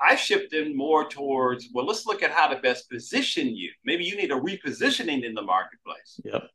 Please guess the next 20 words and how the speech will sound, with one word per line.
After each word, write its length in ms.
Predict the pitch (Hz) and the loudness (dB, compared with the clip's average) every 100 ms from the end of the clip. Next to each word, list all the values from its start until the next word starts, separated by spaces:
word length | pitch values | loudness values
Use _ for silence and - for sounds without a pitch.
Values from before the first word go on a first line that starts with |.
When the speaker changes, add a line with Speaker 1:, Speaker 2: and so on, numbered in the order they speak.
| _ - | _ 2
Speaker 1:
Occupying 600 | 165 208 180 185 165 151 | 4 6 2 6 6 4
space 320 | - 160 143 | 0 -2 -2
that 80 | 143 | 0
nobody 440 | 139 131 117 117 185 | 0 4 2 2 2
is, 480 | 185 135 120 - _ _ _ - | 4 2 -4 -16 _ _ _ -6
that 180 | 139 - | -6 -6
you 100 | 185 | -2
can 240 | 170 156 - | 0 0 2
put 160 | 156 | 2
into 260 | 160 151 165 | 2 0 0
the 100 | 127 | 0
mind 480 | 123 165 170 165 156 | 6 8 8 6 2
of 180 | 151 135 | -2 0
your 200 | 143 147 | 4 6
ideal 580 | 139 135 135 143 135 135 | 6 6 0 2 2 2
target 360 | - 139 127 160 | 4 4 6 6
audience 880 | 233 240 156 127 147 - - - _ _ _ _ - | 6 6 4 0 -2 -6 -16 -18 _ _ _ _ -4
and 140 | 151 147 | 0 6
be 160 | 175 | 6
able 240 | 170 170 | 6 2